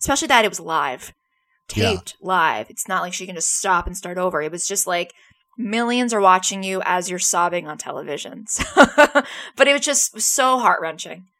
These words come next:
Speaker 2: And I don't remember from back with our conversation last year with Jason, I don't remember if it was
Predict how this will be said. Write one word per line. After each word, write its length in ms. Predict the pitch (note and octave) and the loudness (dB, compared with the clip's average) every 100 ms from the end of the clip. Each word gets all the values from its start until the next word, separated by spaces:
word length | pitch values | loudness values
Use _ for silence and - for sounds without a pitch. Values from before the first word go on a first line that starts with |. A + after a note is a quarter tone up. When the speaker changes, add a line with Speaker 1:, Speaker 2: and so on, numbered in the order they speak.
| _ _ - | _ _ 0
Speaker 2:
And 100 | F#3 | 2
I 60 | |
don't 240 | F#3 B3+ D4+ | 4 0 0
remember 680 | A#3 F3+ D#3+ D3+ C#3 C3+ - _ | 0 2 2 4 4 2 -2 _
from 300 | - C#3 C3 | 0 0 4
back 240 | C3+ C#3+ | 2 2
with 100 | D3 | 2
our 80 | B2+ | 2
conversation 640 | - C3 B2+ A2+ A#2+ - | 2 0 2 2 2 0
last 320 | A#2+ A2+ A2+ - | 0 0 0 0
year 140 | A#2+ | 0
with 160 | A2 G2 | 0 0
Jason, 560 | A#2+ A2+ A2+ G#2 F#2+ - _ _ _ - | 0 2 2 0 -6 -16 _ _ _ 0
I 80 | E3 | 2
don't 160 | A#3 | 2
remember 320 | B3 G#3 G3 G3+ | 2 2 2 2
if 200 | D3 - | 0 2
it 160 | D3 C3+ | 0 2
was 500 | B2+ A#2+ A#2 A2+ | 2 4 2 -2